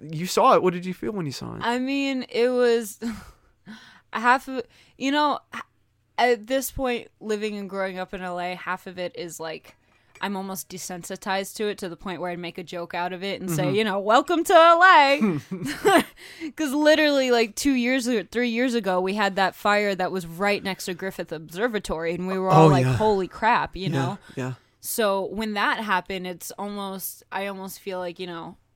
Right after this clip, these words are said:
Speaker 2: hearing a brush fire in L A is not
Speaker 1: Yeah.
Speaker 2: a shock much of anymore, but to still to, to,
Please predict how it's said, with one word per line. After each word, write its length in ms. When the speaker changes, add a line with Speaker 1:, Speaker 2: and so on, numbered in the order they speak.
Speaker 2:
hearing 400
a 60
brush 320
fire 300
in 80
L 180
A 180
is 180
not 400
Speaker 1:
Yeah. 420
Speaker 2:
a 80
shock 600
much 300
of 100
anymore, 480
but 400
to 180
still 460
to, 440
to, 420